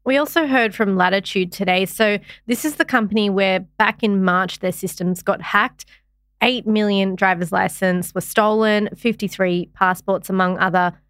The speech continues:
customer information. So that really impacted their company. So basically, they had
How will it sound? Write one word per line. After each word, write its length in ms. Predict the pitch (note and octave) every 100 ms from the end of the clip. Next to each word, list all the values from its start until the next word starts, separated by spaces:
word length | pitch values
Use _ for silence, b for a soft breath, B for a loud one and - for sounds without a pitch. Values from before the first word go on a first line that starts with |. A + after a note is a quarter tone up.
| -
customer 340 | G#3 - G3+
information. 640 | F3+ G3 G3 F#3 F#3 G#3 F#3+
So 100 | A3
that 220 | A3+ F#3
really 420 | G#3 G#3 G#3 F#3+
impacted 380 | G3 F#3 F3+ F#3
their 140 | F#3
company. 560 | F3+ - F#3+ A3 G3+ F#3+
So 280 | - G#3 F#3+ b b b b _ _ C4+
basically, 800 | C#4 C4+ C#4+ - B3 A3 G#3+ G#3
they 180 | A#3
had 260 | G#3+ A3